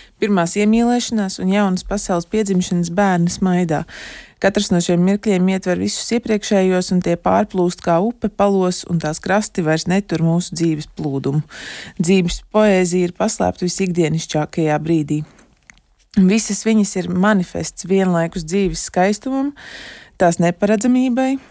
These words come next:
un valodas spējai to aprakstīt. Ievas Lišinskas tulkojumā šis stāsts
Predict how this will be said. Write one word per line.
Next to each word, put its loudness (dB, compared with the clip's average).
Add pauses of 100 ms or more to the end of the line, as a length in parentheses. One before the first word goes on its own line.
un 2
valodas 2
spējai 0
to -2
aprakstīt. -4 (540)
Ievas 2
Lišinskas -2
tulkojumā 2
šis -6
stāsts -2